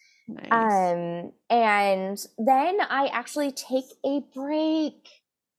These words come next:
Speaker 1: <laughs>
Speaker 2: I take a break.
Speaker 1: Good for
Speaker 2: You
Speaker 1: you.
Speaker 2: know, like, I have, um, an early intervention client that I go to because most of my work actually is in home.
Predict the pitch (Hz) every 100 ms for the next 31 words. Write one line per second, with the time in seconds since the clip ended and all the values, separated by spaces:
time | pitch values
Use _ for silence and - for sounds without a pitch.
0 | - 196 - - 311 339 359 359 - 370
1 | 359 370 359 330 - - _ _ _ _
2 | - 220 247 285 285 254 262 320 - 277
3 | 285 254 233 226 - _ _ _ _ _
4 | _ 262 285 262 254 254 247 240 226 -
5 | 233 226 208 202 - 170 233 233 247 262
6 | 220 190 226 254 269 320 320 330 - 330
7 | 330 330 - 370 370 240 220 233 214 233
8 | 240 214 208 - 208 - 240 233 247 277
9 | 226 226 440 480 - 62 262